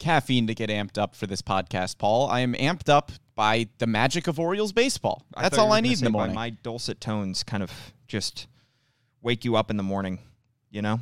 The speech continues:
Speaker 1: Nope.
Speaker 2: You hear my voice and you
Speaker 1: Nope.
Speaker 2: think the, the excitement of
Speaker 1: Certainly not.
Speaker 2: joining a podcast with
Speaker 1: Nope.
Speaker 2: Paul Mancano just is enough to get you out
Speaker 1: Not
Speaker 2: of
Speaker 1: that.
Speaker 2: bed. It's enough to, to wake people up and, and join our chat and watch live on Facebook and on YouTube.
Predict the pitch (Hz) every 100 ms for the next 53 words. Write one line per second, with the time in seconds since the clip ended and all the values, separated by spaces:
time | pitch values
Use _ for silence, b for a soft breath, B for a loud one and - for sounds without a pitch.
0 | - 113 107 104 110 117 110 110 110 110
1 | - 104 98 135 107 104 101 - 107 95
2 | - - 120 113 107 - _ 92 - 123
3 | 104 95 107 113 117 104 107 104 101 107
4 | 95 - 101 117 98 98 95 101 98 92
5 | 90 95 - 95 98 101 113 - 95 110
6 | 107 95 139 - 82 92 b b b b
7 | b _ 139 165 175 220 165 139 143 123
8 | 143 143 - 143 147 135 - 127 123 110
9 | 113 110 127 127 117 - 123 143 113 117
10 | 127 - 117 123 120 110 117 120 120 113
11 | 107 104 101 107 104 87